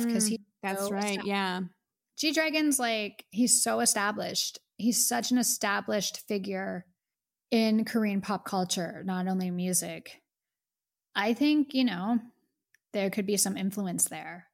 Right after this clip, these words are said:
Speaker 1: And this is just me hypothesizing. I don't have any inside information, but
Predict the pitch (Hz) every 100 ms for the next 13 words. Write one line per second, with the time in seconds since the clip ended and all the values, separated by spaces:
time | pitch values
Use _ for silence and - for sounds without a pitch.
0 | - 226 262 311 277 277 240 202 190 175
1 | 180 175 185 185 185 185 202 185 185 180
2 | - 180 170 175 165 165 180 165 170 185